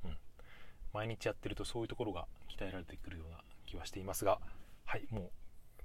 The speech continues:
久々に十二分丸々喋ってしまいました。まあ、もしこんな最後までですね、こんな話を聞いてくださった方がいたとしたらですね、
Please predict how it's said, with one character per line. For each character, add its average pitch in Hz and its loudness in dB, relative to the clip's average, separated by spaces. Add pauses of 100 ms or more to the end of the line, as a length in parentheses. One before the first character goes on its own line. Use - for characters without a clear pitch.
久 - 8
々 127 8
に 113 8
十 117 6
二 120 6
分 90 2
丸 92 0
々 87 2 (360)
喋 98 6
っ - 2
て - -2
し - 0
ま 85 -2
い - -2
ま 78 -4
し - -2
た。 - -4 (800)
ま 101 -4
あ、 - 0
も 104 2
し - 0
こ 107 -2
ん 104 4
な 101 4
最 110 6
後 90 0
ま 78 -4
で 78 -6
で - -4
す - -8
ね、 90 -6
こ 92 -8
ん 92 -6
な 90 -6 (120)
話 98 0
を 95 2
聞 101 0
い - 2
て 98 2
く - -6
だ 104 6
さ 104 6
っ - 0
た - 2
方 98 6
が 90 4
い 92 -2
た 113 8
と 104 6
し - -2
た 131 10
ら 107 8
で 85 0
す - 0
ね、 113 0